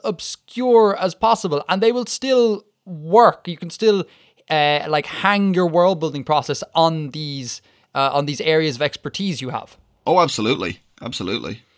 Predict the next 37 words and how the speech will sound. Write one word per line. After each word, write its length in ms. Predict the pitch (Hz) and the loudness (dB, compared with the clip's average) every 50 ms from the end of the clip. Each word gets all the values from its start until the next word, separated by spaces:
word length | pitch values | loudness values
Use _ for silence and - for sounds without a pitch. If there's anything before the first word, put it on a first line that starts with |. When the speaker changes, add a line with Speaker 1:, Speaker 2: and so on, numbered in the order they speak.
| _ _ - | _ _ -4
Speaker 1:
Yeah, 140 | - 185 165 | -2 -2 0
so 120 | - - | 0 0
it 60 | 175 151 | 2 2
doesn't, 240 | 220 208 214 214 | 2 2 2 -2
you 120 | 196 185 185 | 0 2 4
don't 160 | 214 226 196 | 4 6 6
have 200 | 196 208 202 - | 4 2 2 0
to 80 | - 202 | -2 -6
be 240 | 170 196 185 170 - - - _ _ - | -4 -4 -4 -4 -6 -10 -20 _ _ -4
an 100 | - 165 170 | -2 -2 0
astronomer, 600 | - - - 202 175 160 143 127 123 101 113 117 - | 0 2 4 6 6 6 4 0 -6 -12 -14 -16 -10
for 160 | - - 147 | -4 -4 -4
example, 500 | 131 127 147 139 131 127 - 135 127 117 | -2 0 0 0 0 -2 -6 -10 -10 -10
to 100 | - 131 | -10 -4
be 140 | 127 151 151 | -2 0 0
able 120 | 147 139 | 0 0
to 100 | 120 123 | -2 -8
construct 320 | - 127 - 143 120 - | -8 -6 -6 -6 -6 -6
a 20 | 139 | -6
good 160 | 123 143 - | -6 -6 -4
setting, 260 | - 147 131 120 123 131 | -4 -4 -4 -4 -4 0
although 340 | 143 139 139 117 127 135 - - - - | 0 0 2 0 -2 -6 -8 -14 -16 -10
it 140 | - 151 151 | -8 -8 -4
does 200 | - 147 123 - | -4 -4 -4 -2
help. 300 | - 160 156 123 - - - - - - - - | -2 -2 -2 -2 -2 -10 -20 -20 -20 -20 -16 -10
You 200 | 156 170 190 180 | -6 -4 -4 -2
can, 180 | - 196 180 175 160 143 - - 139 - | 0 0 0 2 2 0 0 -2 -4 0
Speaker 2:
<laughs> 340 | - 190 151 - - 147 165 | 2 2 2 2 0 -2 0
Speaker 1:
you 240 | 196 190 208 220 208 | 2 4 4 4 4
can, 240 | - 208 202 196 196 | 6 4 4 4 2
you 180 | 202 202 220 214 | -2 -2 -2 0
can 140 | - 220 202 | -2 -2 0
be 200 | 214 214 214 220 | 0 -2 -2 -2
whatever 440 | - 208 214 226 233 240 233 208 240 | 0 2 2 4 4 4 2 0 -2
you 100 | 226 220 | -2 0
wanna 200 | 202 196 175 147 | 0 0 0 0
be, 220 | 123 135 127 127 | -4 -6 -8 -10